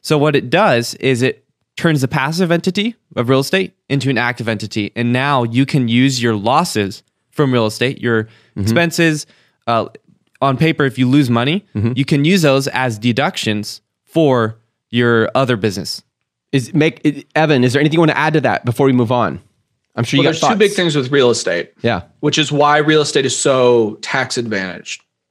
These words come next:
Speaker 1: Yeah.
Speaker 3: One is that in real estate, so much of the time,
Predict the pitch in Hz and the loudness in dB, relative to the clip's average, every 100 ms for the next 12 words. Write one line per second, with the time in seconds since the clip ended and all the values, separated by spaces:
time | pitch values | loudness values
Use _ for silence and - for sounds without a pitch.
0 | _ - - - 131 135 143 104 98 101 | _ -14 -14 -16 -6 -2 0 -2 -4 -8
1 | _ _ _ _ _ 139 139 139 123 117 | _ _ _ _ _ -6 -4 0 0 -2
2 | - 156 151 151 180 202 196 165 147 - | -4 -2 0 2 2 2 2 -2 -2 -4
3 | - 165 175 165 160 147 135 - 120 113 | 0 2 2 0 -2 -2 -4 -2 -4 -4
4 | 104 | -6